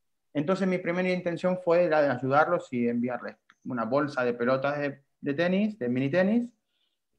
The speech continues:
y, eh, algunas raquetas de mini tenis que yo tenía sueltas por el club en ese momento.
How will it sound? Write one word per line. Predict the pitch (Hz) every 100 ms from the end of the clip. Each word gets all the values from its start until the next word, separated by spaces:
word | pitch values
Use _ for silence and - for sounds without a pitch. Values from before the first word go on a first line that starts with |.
| _ _ _ _ -
y, | 180 214 254 - -
eh, | 135 120
algunas | 123 123 151 143
raquetas | 123 131 127 - 123
de |
mini | 117 123 120
tenis | 117 113
que | 107
yo |
tenía | 110 110 -
sueltas | 120 117 -
por | 117 104
el | 104
club | 110 104
en |
ese | 104 113
momento. | 135 147